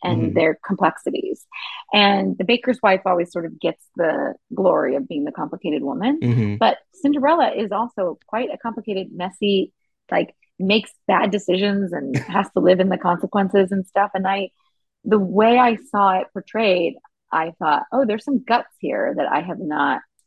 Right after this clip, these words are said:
Speaker 1: been informed enough to, to know before because I hadn't seen the production before."
Speaker 2: Yeah.
Speaker 1: I just heard the stuff, the music. I mean, Steps of the Palace,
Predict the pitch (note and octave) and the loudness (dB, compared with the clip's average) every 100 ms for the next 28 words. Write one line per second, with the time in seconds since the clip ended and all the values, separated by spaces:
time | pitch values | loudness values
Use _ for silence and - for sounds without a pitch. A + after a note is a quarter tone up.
0 | F#3 G3 G3 F#3+ - - G3+ - A#3 G#3+ | -2 2 2 0 -2 0 0 2 4 6
1 | G#3+ G3+ F#3+ D#3+ - - - - _ - | 6 4 2 0 -4 -12 -10 -10 _ -4
2 | E3+ D3 G#2 - - - - - - F#3 | -2 0 0 -2 -4 -4 -2 -2 -2 -4
3 | - F#3 E3+ F3+ D#3+ F#3+ D#3+ D3+ - - | -6 -2 0 -2 -6 -8 -6 -4 -2 -4
4 | - G#3 - - - - - - B2 B2 | 0 0 0 -8 -16 -12 -6 -2 2 0
5 | G#2+ - - - D#3+ D#3 - F3 D#3 - | -2 -8 -20 -4 -2 -2 0 0 2 0
6 | - D#3+ - - F3 D#3+ - - G#3+ G#3 | 0 0 0 -2 0 0 -2 2 4 4
7 | G3 - - - D4 - B3 - G#3+ B3 | 2 -6 -6 -2 -2 2 0 2 4 6
8 | F3 D3+ - | 6 4 0